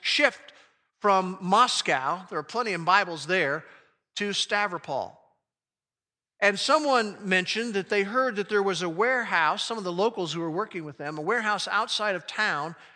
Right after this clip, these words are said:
where confiscated Bibles had been stored since Stalin's day.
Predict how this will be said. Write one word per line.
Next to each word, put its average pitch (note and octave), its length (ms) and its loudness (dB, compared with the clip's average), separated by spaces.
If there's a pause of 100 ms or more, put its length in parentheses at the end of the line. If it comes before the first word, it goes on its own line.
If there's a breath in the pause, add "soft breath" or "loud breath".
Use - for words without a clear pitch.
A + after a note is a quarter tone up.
(260 loud breath)
where F#3 200 2
confiscated G3 880 -2
Bibles E3+ 440 -2
had D#3 180 -8
been D#3 180 -8
stored D#3+ 600 -2 (160 loud breath)
since - 580 -6
Stalin's E3+ 800 -2
day. D3 480 -4